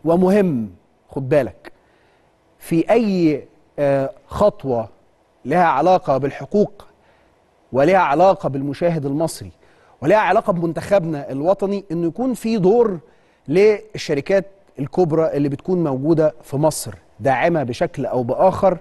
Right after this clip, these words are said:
وليها جزء كبير في الرياضة المصرية. أورا أحد أكبر الشركات اللي ليها دور حقيقي في ده.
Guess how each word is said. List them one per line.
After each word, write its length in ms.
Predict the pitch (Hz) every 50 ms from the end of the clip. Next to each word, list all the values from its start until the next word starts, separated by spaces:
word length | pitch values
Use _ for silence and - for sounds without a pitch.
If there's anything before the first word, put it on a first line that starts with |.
| - - _ _ _ _ _ _ _ _ -
وليها 300 | 107 127 160 185 175 156
جزء 420 | 135 139 185 208 160 131 - - 135
كبير 440 | 117 117 120 165 180 185 175 151 139 -
في 320 | - 170 175 175 170 -
الرياضة 320 | 123 120 131 147 147 139 135
المصرية. 460 | 117 110 117 - - 92 85 85 - _ _ _ _ _ _ -
أورا 340 | 202 208 190 185 185 190 185 - - - _ _ _ _ _ _ _ -
أحد 320 | 190 - - 185 175 156 127 - -
أكبر 360 | 196 220 - 175 143 165 160
الشركات 720 | 156 147 139 135 - - 135 143 135 - 185 202 190 - -
اللي 120 | 156 151
ليها 200 | 156 196 202 180
دور 340 | 165 156 196 233 262 269 -
حقيقي 540 | - - 180 170 202 214 208 175 196 208 185 - - _ _ _ _ _
في 160 | _ - 180 175
ده. 160 | 175 156